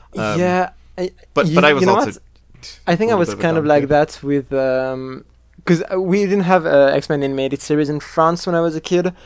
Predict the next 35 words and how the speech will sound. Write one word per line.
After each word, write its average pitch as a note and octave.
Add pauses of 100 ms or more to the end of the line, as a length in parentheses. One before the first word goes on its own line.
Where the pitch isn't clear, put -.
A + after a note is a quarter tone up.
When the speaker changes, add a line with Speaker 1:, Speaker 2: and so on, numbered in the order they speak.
(240)
Speaker 2:
but D#3
there E3
were F#3+
Speaker 1:
Yeah. F3+
Speaker 2:
reruns F3
of, C#3
uh, C3
Batman, G3 (100)
the F3
animated E3
series, F3+
and E3
I E3
think A3
I F#3
was F3
kind D#3+
of D3
that C#3+
way C#3
with B2+
Batman C3+
and C3
Justice C3+
League. D3+ (120)
Uh, C#3
I F3
mean, E3+
we F3+
mostly E3+
got, C#3
uh, C3
D B2
C B2+
shows, B2+